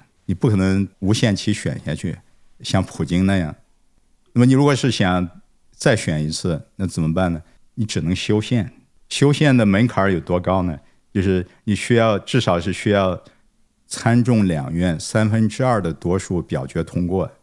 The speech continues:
你哪怕是过了这一关，还需要美国五十个州四分之三个州的州议会批准，这能做到吗？那么另外呢，就是说要想权力不受制约，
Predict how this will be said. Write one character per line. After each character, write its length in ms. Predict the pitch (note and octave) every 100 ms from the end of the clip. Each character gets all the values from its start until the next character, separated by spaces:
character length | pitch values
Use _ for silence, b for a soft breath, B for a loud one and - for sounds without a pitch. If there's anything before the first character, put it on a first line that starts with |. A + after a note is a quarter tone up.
| _ _ _ _ _
你 120 | B2 C3
哪 140 | F2
怕 140 | E2+ B2+
是 340 | B2+ A#2 G2+ -
过 220 | - D3+ A#2+
了 100 | F2
这 120 | F2+
一 120 | E2
关， 360 | D2+ D#2+ D#2+ D2 _ _ _
还 240 | - - A2
需 220 | - A2+
要 280 | A2 G2 E2+
美 300 | - E2 D#2+
国 260 | D#2 F2+ G2+
五 280 | G2 D#2 E2
十 180 | - G#2+
个 140 | G2
州 420 | F#2 G2 F#2+ -
四 320 | - - - A#2
分 240 | G#2+ G#2
之 220 | - C3
三 340 | A#2 B2+ B2+ B2
个 140 | A2+
州 260 | - G2 G2
的 120 | E2
州 280 | - G#2 G#2
议 160 | G2+
会 300 | F#2 G#2 E2+
批 240 | - - E2
准， 240 | D2+ G1+ - _ _ _ -
这 100 | A#2+
能 180 | G2+ A2+
做 200 | - A2+
到 200 | F#2+ F2
吗？ 180 | D#2+ E2 _ _ _ _ _ _
那 60 | B2
么 60 | C3+
另 160 | C#3+
外 160 | C#3 C3
呢， 140 | A2+
就 160 | F#2 G2+
是 120 | F#2
说 300 | G#2 G2+ F#2 -
要 500 | A2+ G#2+ G2+ F#2 F2+ E2+ -
想 260 | - E2+
权 420 | E2 - E2+ F2+ B2
力 200 | C#3 A2+
不 200 | - A#2
受 220 | C3 A#2
制 260 | - G#2
约， 380 | E2+ F2 F#2+ F2+